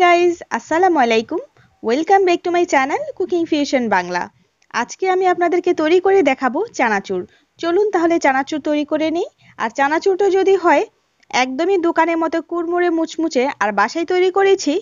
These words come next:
সেজন্য অবশ্যই খুবই স্বাস্থ্যসম্মত এবং পরিষ্কার পরিচ্ছন্নভাবে তৈরি করা হয়। আর চলুন কিভাবে তৈরি করতে হয়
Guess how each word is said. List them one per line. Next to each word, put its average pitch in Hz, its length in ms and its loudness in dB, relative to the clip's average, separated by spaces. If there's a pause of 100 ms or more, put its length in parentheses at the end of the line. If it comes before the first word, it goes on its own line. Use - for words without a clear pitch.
(120)
সেজন্য 294 300 -2 (200)
অবশ্যই 330 460 0 (360)
খুবই 349 280 0
স্বাস্থ্যসম্মত 339 640 0 (520)
এবং 294 320 2 (440)
পরিষ্কার 349 420 2 (100)
পরিচ্ছন্নভাবে 349 640 2 (100)
তৈরি 240 240 2
করা 190 240 4
হয়। - 140 -16 (640)
আর 190 80 0 (120)
চলুন 359 320 0
কিভাবে 320 260 2 (100)
তৈরি 311 240 2
করতে 330 260 0
হয় 508 160 0